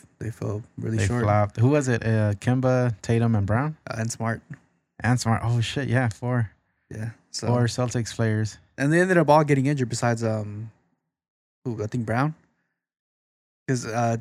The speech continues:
Speaker 1: Jason
Speaker 2: Oh,
Speaker 1: Tatum
Speaker 2: yeah.
Speaker 1: rolled his ankle. Marcus Smart came in injured. Uh, Kemba had some sort of, like, neck strain or some shit like
Speaker 2: Yeah.
Speaker 1: that. So I think, uh, Brown, Jaylen Brown was the only one that was left. But, yeah, what are you gonna do about it?
Speaker 2: What are you gonna do?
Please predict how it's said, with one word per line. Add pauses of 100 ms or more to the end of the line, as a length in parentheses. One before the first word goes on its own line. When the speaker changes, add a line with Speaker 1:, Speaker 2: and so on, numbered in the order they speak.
Speaker 1:
Jason
Speaker 2:
Oh,
Speaker 1:
Tatum
Speaker 2:
yeah.
Speaker 1:
rolled
his
ankle.
Marcus
Smart
came
in
injured.
Uh, (1040)
Kemba
had
some
sort
of,
like,
neck (1300)
strain
or
some
shit
like
Speaker 2:
Yeah.
Speaker 1:
that.
So
I
think,
uh, (180)
Brown, (180)
Jaylen
Brown
was
the
only
one
that
was
left.
But, (1500)
yeah,
what
are
you
gonna
do
about
it? (300)
Speaker 2:
What
are
you
gonna
do?